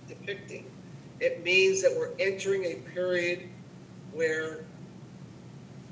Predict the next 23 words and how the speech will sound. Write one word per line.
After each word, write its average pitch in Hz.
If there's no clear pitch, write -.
temperatures -
of -
the, 139
of 131
the 131
sea 240
are -
going 156
to 147
cool 165
down 196
and 208
the 190
temperatures 180
of 160
the 147
atmosphere 160
or 143
the -
air 190
are -
going 139
to 135